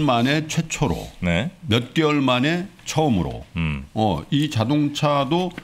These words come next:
Speaker 1: 칠 년 만에요. 생산, 내수, 수출 트리플. 이게 지난
Speaker 2: 음흠.
Speaker 1: 일 분기에, 에, 증가를 했는데, 그것도 제가 이 자료를 보니까 다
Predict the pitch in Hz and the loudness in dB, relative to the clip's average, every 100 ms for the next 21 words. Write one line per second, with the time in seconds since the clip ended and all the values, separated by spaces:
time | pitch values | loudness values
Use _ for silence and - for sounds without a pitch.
0 | - - - 220 220 214 156 110 87 73 | -12 -6 -2 0 2 2 2 2 2 0
1 | 95 143 - - - - - - 196 208 | -4 -8 -16 -20 -20 -16 -6 -2 0 0
2 | 180 190 180 90 92 110 110 131 117 - | 0 0 0 0 2 2 0 -2 -2 -4
3 | - 98 71 64 - - - - - - | -4 -2 -2 -6 -18 -20 -20 -20 -20 -20
4 | - - 170 165 160 - - - 92 92 | -10 -2 -2 0 -2 -4 -12 -4 0 2
5 | 123 - 104 107 113 110 90 78 76 123 | 4 4 4 2 2 2 2 0 -2 -8
6 | - - - - 95 92 117 117 113 101 | -12 -20 -18 -4 -2 0 2 2 2 2
7 | 98 95 131 139 - - - 160 165 151 | 2 0 -2 -4 -10 -12 -2 0 0 0
8 | 110 110 92 90 82 90 95 82 76 82 | 2 2 0 -2 -2 0 0 -2 -2 -2
9 | 110 85 - - - - - - 117 | 0 -2 -4 -16 -20 -20 -20 -6 -2